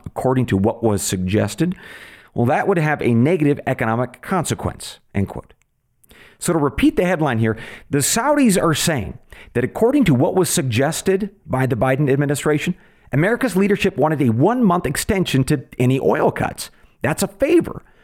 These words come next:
so that you and I as voters wouldn't be impacted by higher oil prices until after the elections.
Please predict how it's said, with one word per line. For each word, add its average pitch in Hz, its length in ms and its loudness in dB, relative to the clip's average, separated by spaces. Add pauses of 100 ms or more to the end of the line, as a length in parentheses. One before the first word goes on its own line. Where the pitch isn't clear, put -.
(140)
so - 120 -2
that 139 160 0
you 165 160 4
and 156 80 0
I 165 220 2
as 123 120 2
voters 151 440 2
wouldn't 127 220 2
be 127 160 0
impacted 131 520 0
by 110 240 0
higher 107 380 -2
oil 170 240 2
prices 107 460 -2
until 113 400 -2 (100)
after 113 520 -2 (280)
the 110 100 0
elections. - 560 -4